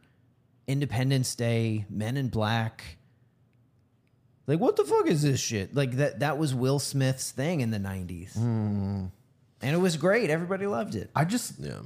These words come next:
Speaker 2: I, I, I find it hard to believe that there's people out there that haven't seen Men in Black. That's crazy that this person proves
Speaker 3: Yeah,
Speaker 2: it.
Speaker 3: Omar, check it out, man.
Speaker 2: Yeah, it's
Speaker 1: Well,
Speaker 2: worth
Speaker 1: I'm,
Speaker 2: a watch.
Speaker 1: I mean,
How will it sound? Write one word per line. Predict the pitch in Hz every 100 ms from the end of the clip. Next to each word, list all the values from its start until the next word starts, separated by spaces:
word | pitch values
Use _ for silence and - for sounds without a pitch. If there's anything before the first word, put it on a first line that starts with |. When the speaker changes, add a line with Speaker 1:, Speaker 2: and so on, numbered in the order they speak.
| -
Speaker 2:
I, | 185 -
I, | 160 -
I | 160
find | - 202
it | 131
hard | 147 160 151
to |
believe | 127 123 165 165 110 107
that | 113 107
there's | 117
people | 110 139 120
out | 117 127
there | 131
that | 113 107
haven't | 110 127 147 135 110
seen | - 175 269
Men | 147 98
in | 92
Black. | 95 92 87
That's | 127 120
crazy | 135 190 208 95
that | 92 95
this | 107 117
person | 127 117 104
proves | 92 170 233
Speaker 3:
Yeah, | 107
Speaker 2:
it. |
Speaker 3:
Omar, | 113 117 95 90
check | - 110
it | 90
out, | 85
man. | 82 78 82
Speaker 2:
Yeah, | - 311 208 117
it's | 196 202
Speaker 1:
Well, | 254
Speaker 2:
worth | 262 254
Speaker 1:
I'm, |
Speaker 2:
a | 208
watch. | 254 302 - - -
Speaker 1:
I | 185
mean, | 202 196 196